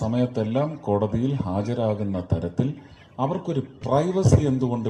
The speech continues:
വിട്ടുകൊടുത്തുകൂടാ എന്നെനിക്കിപ്പോൾ തോന്നി തുടങ്ങിയിട്ടുണ്ട്. ഞാനത് ഇത്രയും ദിവസം കഴിഞ്ഞ് ഒരു മാസമായിട്ട് അത് പറയാതെ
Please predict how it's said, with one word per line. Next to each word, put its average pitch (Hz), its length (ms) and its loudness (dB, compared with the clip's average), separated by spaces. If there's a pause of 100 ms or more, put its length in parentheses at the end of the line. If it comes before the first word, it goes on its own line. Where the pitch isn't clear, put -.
വിട്ടുകൊടുത്തുകൂടാ 92 760 -4 (400)
എന്നെനിക്കിപ്പോൾ 95 580 -4
തോന്നി 85 300 -8
തുടങ്ങിയിട്ടുണ്ട്. 73 580 -14 (1500)
ഞാനത് 143 300 2 (500)
ഇത്രയും 156 380 0
ദിവസം 113 340 0
കഴിഞ്ഞ് 104 300 0
ഒരു 113 140 0 (120)
മാസമായിട്ട് 127 680 -2
അത് 104 100 -2 (100)
പറയാതെ 107 380 -2